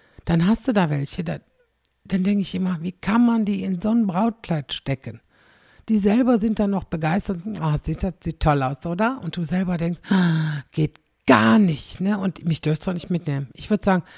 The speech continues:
„Boah, wie schäbig. Nee, hör mal, komm, zieh das aus, ne?“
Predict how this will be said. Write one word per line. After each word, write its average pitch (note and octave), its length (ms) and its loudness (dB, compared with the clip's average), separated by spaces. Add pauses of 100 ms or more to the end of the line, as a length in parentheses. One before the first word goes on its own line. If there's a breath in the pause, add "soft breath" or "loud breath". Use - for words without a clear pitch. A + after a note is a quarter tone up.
(160 loud breath)
„Boah, C3+ 220 2
wie C3+ 40 -2
schäbig. B2 600 -4 (280)
Nee, C3 300 -6
hör A2+ 80 -8
mal, A#2+ 220 -8
komm, - 240 -6
zieh C#3+ 160 -2
das A#2+ 200 -6
aus, - 520 -8
ne?“ F3+ 200 6